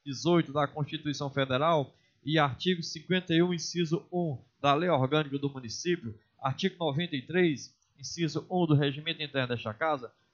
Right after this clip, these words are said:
combinado com o disposto contido no artigo terceiro da Instrução Normativa zero um barra noventa e um do Egrégio Conselho de Contas dos Municípios, e considerando ainda o que se dispõe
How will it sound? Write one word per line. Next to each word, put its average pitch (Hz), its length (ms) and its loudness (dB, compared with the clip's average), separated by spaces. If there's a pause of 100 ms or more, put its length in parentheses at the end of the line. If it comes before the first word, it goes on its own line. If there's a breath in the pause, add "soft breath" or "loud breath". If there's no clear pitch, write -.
combinado 170 600 0
com 185 160 0
o 175 40 -6
disposto 170 640 4
contido 170 460 0
no 165 100 -4
artigo 147 340 -2
terceiro 160 600 -4
da 156 200 0
Instrução 170 460 -6
Normativa 160 720 -2
zero 156 300 0
um 160 40 -6
barra 151 220 0
noventa 135 360 -2
e 139 80 2
um 170 220 -2 (300 soft breath)
do 151 100 6
Egrégio 160 460 4
Conselho 156 480 -4
de 143 80 -2
Contas 143 400 -6
dos 160 160 -4
Municípios, 156 640 -8 (360)
e 160 120 0
considerando 185 600 -2
ainda 170 280 0 (120)
o 156 140 -6
que 175 140 -2
se 190 160 -2
dispõe 170 500 -8